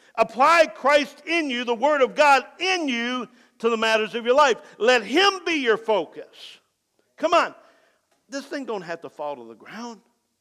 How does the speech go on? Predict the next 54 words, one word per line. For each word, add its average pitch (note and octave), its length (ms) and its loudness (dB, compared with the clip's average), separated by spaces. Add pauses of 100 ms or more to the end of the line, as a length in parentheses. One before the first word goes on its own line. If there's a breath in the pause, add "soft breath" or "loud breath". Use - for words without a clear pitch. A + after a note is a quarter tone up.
(640)
It - 120 -20
doesn't F#3 260 -8
have D3+ 180 -20
to C#3 80 -18
fall D#3 280 -12
to C3 60 -20
the B2+ 100 -16
ground G3 300 -12
because G#3+ 260 -12
I'm A3 200 -12
involved. C4+ 480 -12 (540 soft breath)
Now, F#3+ 140 -4
I C4+ 100 -4
can G#3+ 160 -10
be A#3 140 -8
involved A#3 400 -4
in C4+ 100 -8
it C4+ 140 -12 (180 soft breath)
and, F3 200 -14 (120)
and F3+ 160 -10
keep C4+ 240 -8
it C#4 120 -12
until G#3 200 -8
the F#3 100 -8
day A3 220 -6
it C4 160 -12
perishes, D3 680 -10
okay? F#3 480 -6
Or F3 160 -2
I G#3+ 160 -2
perish. D#3 600 -14 (920)
But F3 100 -14
the F3 100 -4
bottom A#3+ 360 -2
line B3+ 280 -2
is, F#3+ 200 -4 (500 soft breath)
it F#3+ 140 -6
doesn't A#3 320 -2
have B3+ 300 -8
to. E3+ 140 -10 (360 soft breath)
The G3 160 -4
law B3+ 380 0
of A#3 60 -4
sin C#4 220 -6
and B3+ 120 -8
death B3+ 240 -4
doesn't A#3 200 -4
have A#3+ 300 -6
no A#3+ 160 -6
power B3 300 -2
of A3 80 -2
attorney C4+ 480 -4
over F3+ 260 0
you. C3 280 -12